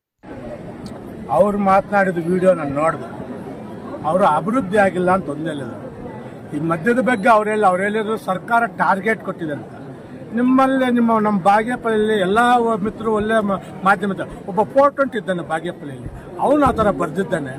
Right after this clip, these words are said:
ಅದಕ್ಕೆ ಜಾ-, ಜಾಸ್ತಿ ನಾನೇನು ಎಕ್ಸ್ಪ್ಲೈನ್ ಮಾಡಕ್ಕೆ ಹೋಗಲ್ಲ. ಅವನ ಬಗ್ಗೆ ನಾನು ಜಾಸ್ತಿ ಮಾಡಲ್ಲ. ಆದರೆ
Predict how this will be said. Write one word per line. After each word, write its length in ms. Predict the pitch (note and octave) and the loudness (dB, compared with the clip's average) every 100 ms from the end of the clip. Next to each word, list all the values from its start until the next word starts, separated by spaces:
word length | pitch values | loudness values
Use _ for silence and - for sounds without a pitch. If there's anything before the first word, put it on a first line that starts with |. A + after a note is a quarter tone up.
| - - C3+ | -10 -10 -6
ಅದಕ್ಕೆ 300 | D3 G#3+ F3+ | -4 -4 0
ಜಾ-, 220 | G3+ F#3 | -2 0
ಜಾಸ್ತಿ 260 | F#3 F#3 G3+ | 0 -2 -2
ನಾನೇನು 280 | F3+ E3+ D#3+ | -2 -2 -6
ಎಕ್ಸ್ಪ್ಲೈನ್ 380 | C#3 - D#3+ | -6 -4 -2
ಮಾಡಕ್ಕೆ 260 | D3+ D3 C#3 | -2 -4 -4
ಹೋಗಲ್ಲ. 1300 | C3+ - - C3+ C3+ C#3 - - - G3+ A3 - D#3 | -6 -8 -10 -12 -10 -12 -12 -12 -10 -8 -6 -6 -4
ಅವನ 220 | D#3+ D#3+ | -4 -6
ಬಗ್ಗೆ 200 | E3 C3+ | -6 -6
ನಾನು 180 | D3+ C3 | -6 -8
ಜಾಸ್ತಿ 200 | C#3+ - | -8 -6
ಮಾಡಲ್ಲ. 540 | G3 A3+ B3 - G3+ C3+ | -6 -6 -8 -8 -6 -2
ಆದರೆ 600 | C#3+ D3 A#3 F#3+ - | -2 -2 -6 -8 -10